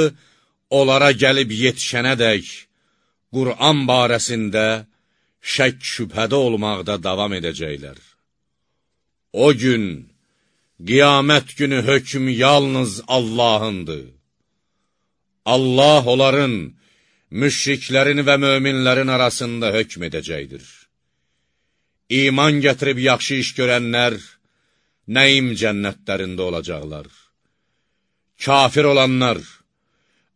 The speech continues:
ayələrimizi yalan hesab edənlərsə, rüsva edici bir əzaba düçar olacaqlar.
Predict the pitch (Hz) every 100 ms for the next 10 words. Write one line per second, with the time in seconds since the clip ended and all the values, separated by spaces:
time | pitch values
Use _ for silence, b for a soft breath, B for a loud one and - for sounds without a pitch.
0 | - 131 139 139 143 143 143 127 143 120
1 | 127 135 156 151 131 135 139 139 135 135
2 | 131 120 - 117 113 107 _ _ _ _
3 | _ _ - 120 135 - 117 135 131 127
4 | 123 123 147 147 131 120 101 117 110 120
5 | 92 87 92 85 82 78 78 73 71 71